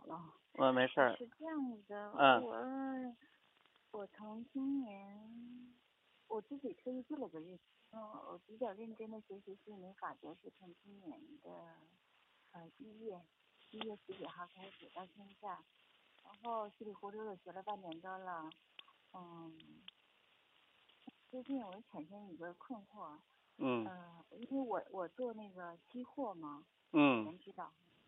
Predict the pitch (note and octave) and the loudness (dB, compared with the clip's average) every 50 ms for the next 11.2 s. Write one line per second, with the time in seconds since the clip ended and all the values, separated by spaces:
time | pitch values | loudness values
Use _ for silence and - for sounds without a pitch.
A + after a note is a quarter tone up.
0 | - - - - - _ - - A#3+ A#3 B3 B3 A#3+ A#3+ - _ - C4 B3 A#3 | -20 -20 -20 -20 -20 _ -6 -4 -4 -2 -2 -2 -2 -4 -4 _ -2 -2 -2 -2
1 | B3+ A#3 A3+ - - A#3 A#3+ B3 C4 C4+ C4+ C4 A#3 F3+ F#3 - A#3 B3 B3 B3 | -2 -4 -4 -6 -8 -8 -6 -4 -2 -2 -2 -2 -4 -6 -8 -10 -8 -8 -8 -8
2 | - - - - _ _ _ _ _ - F#3+ F3+ E3+ E3+ - _ _ - A3 A#3+ | -10 -16 -20 -20 _ _ _ _ _ -10 -8 -6 -6 -8 -10 _ _ -6 -4 -4
3 | A#3 A3 G3+ F#3+ F3+ E3+ D#3 E3 F3+ _ _ _ _ _ _ _ _ - A3 A3+ | -4 -4 -6 -8 -10 -10 -12 -12 -14 _ _ _ _ _ _ _ _ -12 -10 -8
4 | A3 - B3+ A#3+ A#3 A3 A#3+ A#3 G#3+ - A3 A3 A3+ A3+ - - A3+ G3+ F#3+ F#3 | -6 -4 -4 -4 -4 -4 -6 -6 -6 -4 -6 -6 -6 -8 -8 -8 -8 -8 -8 -8
5 | F#3+ F#3 F3+ - - G#3+ F#3+ F#3+ - G3 F#3 F3 F#3 F#3+ - A#3 C#4+ C4+ - - | -10 -10 -10 -10 -12 -14 -14 -14 -12 -12 -10 -10 -10 -6 2 4 4 4 4 2
6 | - D#3 D#3+ F#3+ F3+ F3 G#3+ A3 G#3 - - G3 F3 F3+ F#3 F#3+ E3+ - D#3+ D#3+ | -6 -10 -8 -8 -8 -8 -8 -10 -10 -8 -6 -4 -4 -4 -4 -6 -10 -10 -12 -12
7 | - - G3 G3 - - G#3 F3+ D3 - G3 F#3+ - A3 G#3 G#3+ G#3+ G#3+ F#3 - | -14 -14 -16 -16 -16 -16 -18 -18 -16 -16 -16 -12 -12 -12 -12 -10 -12 -12 -12 -12
8 | - E3 E3+ G3 G3+ F#3+ - - D3+ E3+ - - E3+ E3+ F3+ F3+ - - - - | -14 -14 -12 -12 -14 -14 -10 -10 -10 -10 -10 -12 -14 -14 -14 -16 -20 -20 -20 -18
9 | - E3+ D#3+ - - - - - - - - - - - - - - B3 - - | -16 -16 -16 -16 -18 -20 -20 -20 -20 -20 -20 -20 -20 -20 -16 -10 -10 -8 -6 -6
10 | C4 A#3+ A3+ G3 G3+ A3 A#3 A3 E3 - E3+ F3+ F#3 - - A3+ A3+ A3 - A3+ | -6 -6 -6 -10 -10 -10 -10 -10 -10 -12 -14 -16 -16 -12 -10 -10 -10 -10 -8 -8
11 | G#3 F3+ D#3+ | -8 -8 -8